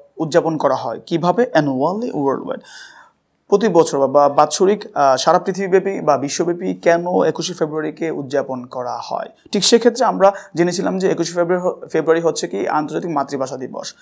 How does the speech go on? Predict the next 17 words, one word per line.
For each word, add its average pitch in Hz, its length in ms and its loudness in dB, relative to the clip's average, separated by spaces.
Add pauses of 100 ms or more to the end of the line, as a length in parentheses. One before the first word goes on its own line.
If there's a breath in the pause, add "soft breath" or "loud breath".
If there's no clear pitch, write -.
(160 soft breath)
এবং 170 300 4
এই 190 120 8
দিনে 233 240 4
বাঙালি, 185 560 4 (220 loud breath)
আহ, 151 120 6
জাতি 156 360 2
কি 190 120 -8
করেছে? 202 340 2
বাংলা 170 320 2
ভাষার 151 760 0
মর্যাদা 151 380 6
রক্ষার 156 320 2
জন্য 185 160 -4
তারা 185 400 0 (100)
প্রাণ 151 240 2
দিয়েছেন। - 440 -8 (240)
এবং 175 220 8